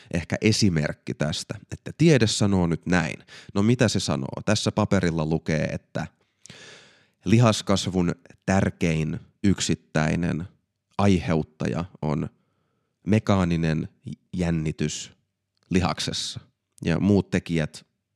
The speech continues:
ei ole niin tärkeitä siinä, jos haluaa saada lihaksen kasvamaan. No hyvä. Siinä on tavallaan tietoa. Siinä on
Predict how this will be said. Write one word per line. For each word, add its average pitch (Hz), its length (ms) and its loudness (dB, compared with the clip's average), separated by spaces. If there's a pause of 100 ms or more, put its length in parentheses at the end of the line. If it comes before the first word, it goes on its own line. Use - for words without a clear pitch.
(140)
ei 85 200 2
ole 78 100 0
niin 78 200 -2
tärkeitä 78 440 -2
siinä, 80 280 -2
jos 67 160 -4
haluaa 76 280 -2
saada 76 300 -6
lihaksen 82 360 -6
kasvamaan. - 520 -12 (300)
No 123 100 4
hyvä. 92 220 4 (600)
Siinä 151 240 4
on 127 120 2 (1160)
tavallaan 113 600 2 (460)
tietoa. 95 520 0 (280)
Siinä 120 300 -2
on 107 160 -6